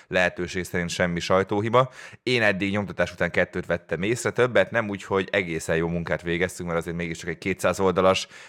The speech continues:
telírt, ö, könyvről van szó. Úgyhogy, ö, tök izgalmas kapni a webshopunkban, az S K shop pont hu-n, meg a Libriben, meg a Bookline-ban, tehát így rengeteg helyen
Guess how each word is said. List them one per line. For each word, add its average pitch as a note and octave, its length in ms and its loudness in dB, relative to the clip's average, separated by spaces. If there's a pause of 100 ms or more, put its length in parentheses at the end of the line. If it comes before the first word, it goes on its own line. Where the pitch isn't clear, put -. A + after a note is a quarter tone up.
(120)
telírt, F2 720 0
ö, F2+ 440 6 (400)
könyvről G#2 440 2
van F#2 180 2
szó. D#3+ 280 0 (320)
Úgyhogy, B2+ 600 2
ö, B2+ 180 8 (840)
tök D3+ 160 4
izgalmas G#2+ 580 4
kapni F#2 560 0
a D#2+ 560 4
webshopunkban, G#2 560 -2
az F#2+ 200 0
S - 40 -6
K F2+ 140 2
shop E2+ 260 -4
pont D#2 240 -8
hu-n, D#3+ 240 -2
meg G2+ 220 0
a E2 100 2
Libriben, A#2 420 0
meg F2 100 -2
a D#2 80 0
Bookline-ban, G2 580 0
tehát F#2+ 180 -8
így F#2 60 -4
rengeteg E2+ 420 -2
helyen F2 320 0